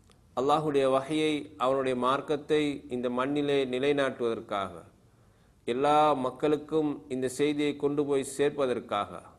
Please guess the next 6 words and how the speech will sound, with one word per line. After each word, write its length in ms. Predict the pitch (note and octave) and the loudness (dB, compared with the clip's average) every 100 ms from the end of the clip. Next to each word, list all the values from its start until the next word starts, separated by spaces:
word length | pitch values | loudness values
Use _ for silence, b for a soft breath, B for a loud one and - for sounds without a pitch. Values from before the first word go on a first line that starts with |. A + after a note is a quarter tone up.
| _ _ _ | _ _ _
பல 160 | B2+ C3 B2+ | 0 0 0
இன்னல்களுக்கும் 840 | C3+ D3 D3 C#3 C#3 C#3 C#3+ C#3+ C#3 - - - | 0 0 0 0 -2 -2 -4 -6 -6 -12 -20 -14
துன்பங்களுக்கும் 880 | B2+ C3+ C#3+ C#3+ C#3+ C#3 C#3 D3 C3+ B2+ - | -8 -2 0 2 0 -2 -2 -4 -4 -6 -14
சித்திரவதைகளுக்கும் 1040 | C3 A2+ D3+ D3 C#3+ C#3+ C#3+ C3+ - C#3+ B2+ - - A#2 B2+ | -14 -4 0 2 4 4 2 -2 -2 -2 -2 -10 -10 2 6
ஆளாகிதான் 640 | D3 D3 C3 B2 B2 A#2 F2 b b b b b | 8 8 6 0 0 -2 -4 b b b b b
அல்லாஹ்வுடைய 540 | B2 B2+ C#3+ D3 C#3 | -4 4 4 6 4